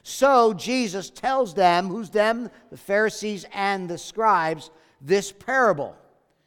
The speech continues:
So it's important to know as we jump into these parables to know what he was saying that they were coming to hear him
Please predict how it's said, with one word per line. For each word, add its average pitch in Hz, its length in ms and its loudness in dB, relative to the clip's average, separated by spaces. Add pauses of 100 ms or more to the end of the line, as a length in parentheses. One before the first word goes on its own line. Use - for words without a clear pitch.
(380)
So 196 520 -8
it's 208 180 -2
important 269 520 0
to 240 100 -2
know 220 120 2
as 180 120 0
we 196 80 -4
jump 226 280 2
into 208 200 -6
these 196 180 -8
parables 180 720 2 (280)
to 208 100 -4
know 214 200 6
what 202 300 6
he 277 140 0
was 254 180 -4
saying 240 400 0
that 185 140 -2
they 214 100 4
were 208 80 0
coming 208 300 -10
to 170 160 -12
hear 247 280 -2
him 175 300 -2